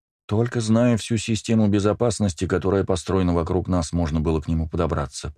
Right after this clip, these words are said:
Да и мотив придумать несложно. А уж скрыть свои следы — это вообще для него элементарно.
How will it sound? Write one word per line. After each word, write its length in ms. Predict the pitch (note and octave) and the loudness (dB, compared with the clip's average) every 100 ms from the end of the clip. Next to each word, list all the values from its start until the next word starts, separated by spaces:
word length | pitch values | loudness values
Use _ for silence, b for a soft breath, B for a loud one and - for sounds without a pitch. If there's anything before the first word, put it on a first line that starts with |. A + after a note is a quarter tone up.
| _ _ _ _ _ _ _ - | _ _ _ _ _ _ _ -6
Да 160 | D2+ | -2
и 60 | B2+ | -2
мотив 360 | D#3+ - D#2 | -2 -6 -6
придумать 440 | - F#2+ F#2 F#2 - | -4 -2 0 -2 -2
несложно. 560 | G2+ - A2 G#2 A#2+ - _ _ _ _ _ _ _ - | -6 -2 -2 0 -2 -4 _ _ _ _ _ _ _ -2
А 100 | G#2 | 2
уж 220 | A#2 G#2 | 2 0
скрыть 360 | - G2+ G#2+ A2+ | -4 0 0 0
свои 280 | A2+ A#2 A2+ | 0 2 2
следы — 420 | - A#2 F#2 G#2 | -2 -2 0 0
это 140 | G#2+ | 0
вообще 340 | A#2 B2 - E2 | -2 -2 -2 -2
для 140 | F2 | 0
него 240 | G2+ F#2 D#2+ | 2 2 2
элементарно. 680 | D#2+ D#2+ C#2+ C2+ C2 C2 | 0 0 -2 -6 -6 -12